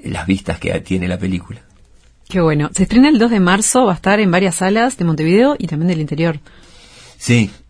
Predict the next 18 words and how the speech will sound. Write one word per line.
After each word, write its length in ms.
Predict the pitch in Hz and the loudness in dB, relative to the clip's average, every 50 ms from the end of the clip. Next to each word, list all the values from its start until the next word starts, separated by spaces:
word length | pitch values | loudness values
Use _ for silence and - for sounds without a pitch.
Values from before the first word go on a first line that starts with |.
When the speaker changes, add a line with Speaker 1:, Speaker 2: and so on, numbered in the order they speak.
| _ _ _ _ | _ _ _ _
Speaker 1:
este, 1040 | 98 104 101 98 - 101 101 98 95 95 98 98 98 98 95 - 98 98 - 98 98 | -2 -2 -2 0 0 0 2 4 4 2 2 2 0 0 -2 -4 -6 -6 -4 -2 0
el, 180 | 98 98 98 - | 0 0 0 -2
eh, 240 | 104 104 98 101 | -2 0 0 0
vamos 220 | 95 104 110 110 110 | 0 0 0 0 0
a 40 | 110 | 0
ir 80 | 110 110 | 0 2
el 60 | 98 | 2
dos 120 | 104 104 | 0 0
de 80 | 104 98 | 0 0
marzo 300 | 104 104 98 - 107 95 | 0 -2 -2 -4 -4 -2
con 120 | 98 98 | 0 0
Nieves 240 | 101 104 104 104 104 | 0 0 -2 -2 -2
al 80 | 95 92 | -2 -2
Cerro, 420 | - - 104 110 110 117 127 143 - - _ _ _ - - | 0 0 0 0 0 -4 -6 -8 -10 -14 _ _ _ -12 -6
al, 300 | 92 90 90 92 98 104 | -4 -2 0 -2 -2 -2
al 160 | 104 92 90 | -4 -6 -6
Florencio 400 | - - 95 92 98 98 - 95 | -4 -4 -2 -2 -2 -2 -4 -6
Sánchez, 460 | - - 101 104 101 98 104 113 131 | -4 -2 -2 -2 -2 -4 -6 -8 -8